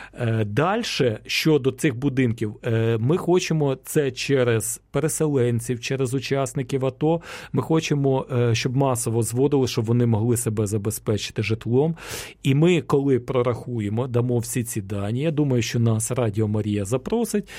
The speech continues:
і ми тоді більш детальніше розповімо, скільки от воно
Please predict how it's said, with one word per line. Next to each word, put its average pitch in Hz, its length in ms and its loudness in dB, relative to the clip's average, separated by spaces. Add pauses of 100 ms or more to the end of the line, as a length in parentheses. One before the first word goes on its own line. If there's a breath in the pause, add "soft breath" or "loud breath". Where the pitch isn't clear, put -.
(200 loud breath)
і 156 100 2
ми 202 120 4
тоді 151 240 2
більш 127 280 2
детальніше 131 680 0
розповімо, 123 720 0
скільки 120 500 -2
от 107 160 -4
воно 123 380 0